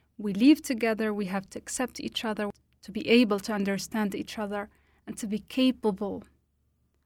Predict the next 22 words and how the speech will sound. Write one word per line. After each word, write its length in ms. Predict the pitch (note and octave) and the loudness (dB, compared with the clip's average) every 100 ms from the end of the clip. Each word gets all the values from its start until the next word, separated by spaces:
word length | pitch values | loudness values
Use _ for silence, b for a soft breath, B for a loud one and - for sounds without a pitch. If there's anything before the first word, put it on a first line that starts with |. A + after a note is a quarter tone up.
| - | -16
of 140 | G3+ | -10
having 280 | F#3+ G#3+ G#3 - | -4 -2 -2 0
empathy 580 | A3+ A3 - - - - _ _ _ | 0 0 -6 -10 -14 -16 _ _ _
towards 460 | A3 G3+ G#3 G3 - | -6 -2 -2 -4 -8
the 140 | A3 | -6
other. 400 | - G#3 G3+ - - _ _ _ _ _ _ | -4 -4 -4 -10 -16 _ _ _ _ _ _
Refugees 540 | A3+ A#3 B3 G3+ B3+ G#3+ | 0 2 0 2 2 4
are 100 | G3+ | 4
not 240 | G3+ G3+ | 2 0
the 80 | A3 | -2
weak, 340 | A3 A3+ - - | -2 -4 -8 -8
refugees 460 | G#3 A3 G3 A3 | -6 -4 -4 -4
are 60 | G#3 | 0
not 300 | G3 G#3+ - | 0 0 -2
dangerous, 680 | A3 A3 G#3+ G#3+ A3 - - b b - | 0 2 2 0 -2 -6 -12 b b -8
refugees 560 | G#3 - A3 - A#3 G3 | -6 -4 -4 -2 -2 -2
did 360 | - A#3+ G#3 | -2 0 2
not 380 | F#3+ A3 G#3 G#3+ | 4 4 4 0
choose 320 | - A#3 G#3 | -4 -2 -2
to 140 | - G3+ | -4 -4
be 160 | G3+ | -2
refugees. 720 | F#3+ F#3+ - G#3 - - - | -2 -6 -8 -12 -10 -10 -12